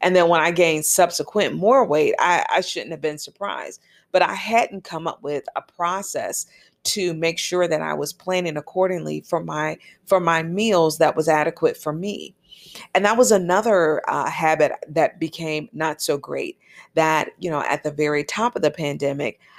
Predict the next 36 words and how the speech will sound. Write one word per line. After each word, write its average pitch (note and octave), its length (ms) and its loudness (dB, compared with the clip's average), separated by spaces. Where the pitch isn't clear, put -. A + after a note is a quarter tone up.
I F#3 100 2
would A#3+ 160 2
have A#3+ 220 -2
wine D#3+ 840 2
with D3+ 340 2
every E3 560 -2
br-, - 320 -6
uh, D3+ 260 2
with D3 180 -6
every, D#3+ 200 4
I E3+ 40 6
was D#3 120 0
gonna D#3 140 0
say D3+ 160 0
breakfast, D3 560 -4
God, D#3+ 280 2
no, D3 280 -6
<laughs> - 240 0
with B3 240 6
every G3 400 -2
dinner. D#3+ 520 -6
And A#3 140 2
I B3+ 120 -2
would B3+ 180 0
pride B3 400 -4
myself F#3 520 -4
that D#3 300 -6
the E3 80 -6
dinner E3+ 380 -4
was D#3 160 -8
healthy. - 640 -8
And G3+ 140 4
I'm F#3 220 0
not G#3+ 420 -2
knocking D#3+ 680 -4
wine, C#3+ 400 -10